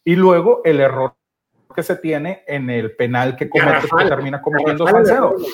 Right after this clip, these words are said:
Speaker 1: que también
Speaker 2: Garrafal.
Speaker 1: es, o sea, también se lo, se lo tienen que achacar también en parte a Nahuel, cabrón, ¿no? Entonces,
Speaker 2: No, y es
Speaker 1: ahí
Speaker 2: una, y es, y es una actitud antideportiva, güey, porque lo hacen venganza, güey. O sea, se ve que la jugada trata de despejar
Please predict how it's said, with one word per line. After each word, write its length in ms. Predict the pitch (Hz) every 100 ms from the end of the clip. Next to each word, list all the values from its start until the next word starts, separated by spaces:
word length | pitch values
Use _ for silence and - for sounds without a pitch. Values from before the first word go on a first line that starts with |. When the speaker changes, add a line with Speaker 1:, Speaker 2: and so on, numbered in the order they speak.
| - - -
Speaker 1:
que 100 | 165
también 480 | 170 147 120 139 165
Speaker 2:
Garrafal. 160 | 185
Speaker 1:
es, 60 | -
o 60 | 127
sea, 160 | -
también 360 | 139 135 135 143
se 100 | 214
lo, 180 | 202 143
se 120 | 147
lo 140 | 131
tienen 280 | 120 143 202
que 80 | 214
achacar 440 | 165 190 - 131 -
también 300 | 151 123 160
en 100 | 165
parte 260 | 120 -
a 40 | 156
Nahuel, 420 | 147 143 277 -
cabrón, 300 | 135 107 98 -
¿no? 200 | 131 - _ _
Entonces, 400 | - 127 180 151
Speaker 2:
No, 240 | 175 226 220
y 40 | 135
es 100 | 165
Speaker 1:
ahí 80 | 240
Speaker 2:
una, 140 | 262
y 160 | 175 190 - -
es, 320 | 185 185 -
y 100 | 185
es 140 | 196 190
una 180 | 277 277
actitud 380 | 214 - 196
antideportiva, 720 | 226 240 202 185 165 - 285 302
güey, 160 | 170
porque 220 | 160 151 156
lo 200 | 156 165
hacen 280 | 175 240
venganza, 600 | 226 160 160 185 240 226
güey. 280 | 156 135 - - _ -
O 120 | 160
sea, 140 | 180
se 160 | 170 180
ve 240 | 170 214 240
que 100 | 277
la 100 | 247
jugada 680 | 190 175 190 220 240 240 -
trata 260 | 185 247
de 80 | 233
despejar 840 | 196 - 170 185 190 254 247 -